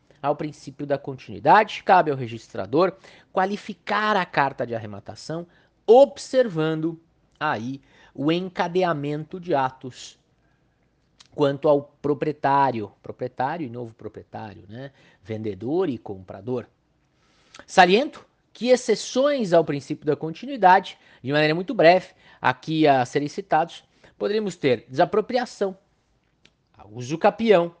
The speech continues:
bem como a regularização fundiária, exatamente. A reurb, quando estamos diante de uma legitimação fundiária contemplada na C R F,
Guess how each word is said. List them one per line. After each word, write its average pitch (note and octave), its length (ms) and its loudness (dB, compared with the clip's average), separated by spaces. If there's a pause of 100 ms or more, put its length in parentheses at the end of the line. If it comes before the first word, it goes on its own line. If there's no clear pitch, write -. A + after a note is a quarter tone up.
(1040)
bem A#3+ 260 -2
como F#3+ 500 -2
a F#3 140 2
regularização F3+ 920 -4
fundiária, D#3 840 -2
exatamente. D3 920 -12 (480)
A B2 80 -6
reurb, F3 580 2 (560)
quando D3+ 580 -2 (1040)
estamos D3+ 380 -6
diante C#3+ 260 -8
de B2+ 80 -10
uma C#3+ 140 -4
legitimação D#3+ 920 -4
fundiária C#3 520 -4
contemplada A#2 760 -8 (440)
na A#2+ 200 -10
C - 160 -8
R D#3 300 -2
F, D#3 340 -6